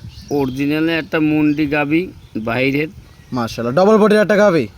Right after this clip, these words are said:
Speaker 1: ডাবল বডির একটা গাভী। গাভীটার কিন্তু ওদের দাঁত হয় না, দাঁতটাও আমি দর্শককে দেখাই দিচ্ছি।
Speaker 2: জি,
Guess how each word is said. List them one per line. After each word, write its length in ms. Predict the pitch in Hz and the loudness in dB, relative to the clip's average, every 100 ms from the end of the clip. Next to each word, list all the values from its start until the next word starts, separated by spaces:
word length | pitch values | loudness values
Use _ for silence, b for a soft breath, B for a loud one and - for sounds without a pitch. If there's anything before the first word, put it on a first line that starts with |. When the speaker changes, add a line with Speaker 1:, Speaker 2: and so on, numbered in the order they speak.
| 113 | -4
Speaker 1:
ডাবল 340 | 131 131 139 | -2 -2 -2
বডির 280 | 135 143 147 | -2 -2 -4
একটা 180 | 135 143 | -4 -4
গাভী। 340 | 139 139 156 | -4 -2 -4
গাভীটার 480 | 139 135 139 147 143 | -2 -2 -2 -2 -2
কিন্তু 280 | 156 147 151 | -2 -2 -2
ওদের 260 | 143 120 | -4 -4
দাঁত 260 | 123 127 113 | -4 -4 -2
হয় 140 | 151 | -2
না, 140 | 180 175 | -2 -4
দাঁতটাও 460 | 139 131 - 170 | -4 -6 -4 -4
আমি 160 | 185 196 | -2 -2
দর্শককে 400 | 160 - 135 139 | -4 -4 -4 -4
দেখাই 340 | 127 123 147 | -4 -2 -4
দিচ্ছি। 460 | 147 139 - 180 180 - 123 | -4 -8 -6 -6 -6 -10 -12
Speaker 2:
জি, 100 | 123 | -10